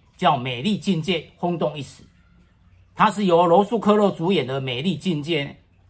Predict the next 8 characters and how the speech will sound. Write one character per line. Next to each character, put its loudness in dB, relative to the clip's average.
那 0
事 -6
实 -6
上， 0
对 4
这 2
位， 2
他 2